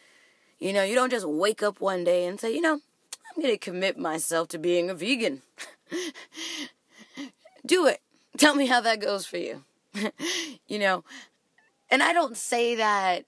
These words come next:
you know, in a threatening way, but I mean, like, really, guys, think, I want you to think about this. You know, you deserve to be really clear with yourself about what you want, about what you're getting after,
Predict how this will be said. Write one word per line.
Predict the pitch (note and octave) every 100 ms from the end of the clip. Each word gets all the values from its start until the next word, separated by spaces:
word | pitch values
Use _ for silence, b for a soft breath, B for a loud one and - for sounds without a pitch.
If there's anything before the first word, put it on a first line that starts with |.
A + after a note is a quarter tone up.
| -
you | G3+
know, | F3+ -
in | F#3+ F3+
a |
threatening | E3+ G#3 F3+ A3 A3 G#3+ F3 C3+
way, | F#2 D2 D#3 B B B
but | -
I | C#4 B3+
mean, | D4 C#4+ C4
like, | B3 B3+ G#3
really, | B3+ E4+ D#4+ C#4
guys, | A#3 G#3+ -
think, | - D#4+ -
I |
want | C4+ D4+ D#4
you |
to | A#3
think | - - - F4+ C#4+
about | E3+ D3 -
this. | - - - - _ B B B B
You | -
know, | A#3 G#3 G#3 G#3 B B B
you | - F#3 A#3 D4+ D#4+ D#4
deserve | A3+ A3+ F3+ F#3 F#3+ F3 E3+ E3+ -
to | A3+
be | A#3+ G#3+
really | G#3 G3 A#4 D4 C#4+ B3
clear | - - B3 A3+
with | F#3 F3+
yourself | F3+ F3+ E3
about | E3 E3 -
what | D#3+ F3+ -
you | E3+ D3
want, | B2 D#2+ - B B B
about | E3 E3
what | E3+ F3 G#3+ -
you're | F3+ F3
getting | D#3 D#3+ D#3
after, | B2+ - - -